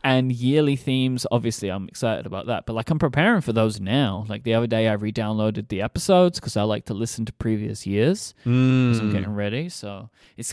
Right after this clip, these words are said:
Speaker 1: it is kinda wild to think that, like, there's three more episodes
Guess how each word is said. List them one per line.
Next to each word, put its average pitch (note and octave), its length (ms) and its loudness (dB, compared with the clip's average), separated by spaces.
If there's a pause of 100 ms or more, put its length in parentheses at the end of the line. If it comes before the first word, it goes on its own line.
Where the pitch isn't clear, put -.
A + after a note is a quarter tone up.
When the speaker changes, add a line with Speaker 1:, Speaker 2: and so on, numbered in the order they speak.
(100)
Speaker 1:
it - 60 -6
is D#3+ 240 0
kinda E3+ 280 2
wild B2+ 460 4
to A#2 100 -2
think B2 340 -2
that, - 180 -10
like, E2+ 360 -14
there's A2+ 180 -2
three A#2 540 0
more A2+ 400 6
episodes G#2 880 -4